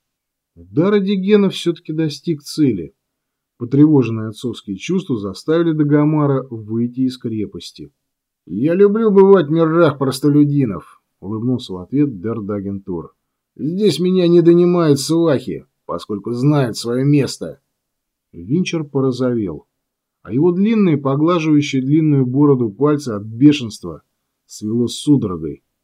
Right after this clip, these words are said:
"Командор, позвольте вам представить наших особенных гостей с Кааты.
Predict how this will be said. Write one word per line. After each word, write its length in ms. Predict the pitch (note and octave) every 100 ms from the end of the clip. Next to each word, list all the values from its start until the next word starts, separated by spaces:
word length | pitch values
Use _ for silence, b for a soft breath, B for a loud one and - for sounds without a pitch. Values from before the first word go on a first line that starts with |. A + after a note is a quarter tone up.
| _
"Командор, 840 | - F#2 E2 D#2+ D2+ G2+ E3 F#3+ G3 _ _ -
позвольте 480 | G#2 C#3+ A#3 B3+ A#3+
вам 200 | A3 G3+
представить 580 | G#3 G3+ - G#3+ F#3+
наших 360 | G3 F#3+ F3 D3+
особенных 600 | F#3+ - G#3+ D#3+ A#2+ A2
гостей 440 | A2+ B2+ C3 F3+
с 100 | F3
Кааты. 600 | - C#3 D3+ C#3 C3 D#2